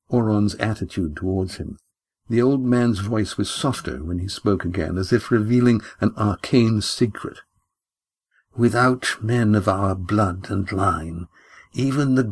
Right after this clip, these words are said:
great stones would be dead as pebbles on a beach, dead as they will be when I am gone, if you are not here to continue.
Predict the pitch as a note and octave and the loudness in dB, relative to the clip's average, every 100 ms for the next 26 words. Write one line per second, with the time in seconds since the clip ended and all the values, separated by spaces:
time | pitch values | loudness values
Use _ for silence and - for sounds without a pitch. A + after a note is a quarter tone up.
0 | G#2 B2 A#2+ - - - G2+ F2+ E2 F2 | 0 -2 -2 -8 -6 -2 -2 -2 -6 -8
1 | G2+ F#2 E2+ F#2 E2 G#2+ A2+ G#2 - - | -4 -4 -2 -6 -4 0 2 0 -2 -6
2 | A#2 E2+ E2 D#2 F2 F2+ E2+ G2+ - - | -2 0 0 0 -2 -2 4 4 4 -4
3 | - - - - - - - F#2+ A#2 C3+ | -8 -12 -20 -20 -20 -18 -8 -2 2 2
4 | C3+ - _ _ _ _ _ - G#2 F2 | 0 -10 _ _ _ _ _ -6 -4 -2
5 | G2+ E2+ A2+ A2+ G2 F#2 G2 G2+ G2+ G#2 | -2 2 2 2 0 0 2 2 2 2
6 | G2+ F#2 A#2+ F2 - - - _ _ _ | 0 0 0 0 -6 -12 -14 _ _ _
7 | _ _ - G#2 - _ _ - A#2+ A#2 | _ _ -6 -6 -6 _ _ 0 2 4
8 | G2+ G2+ G2 - G2+ F2+ - - F#2 - | 2 0 -4 -2 -2 -2 -6 -6 -6 -4
9 | G2 E2+ - | -4 -4 -8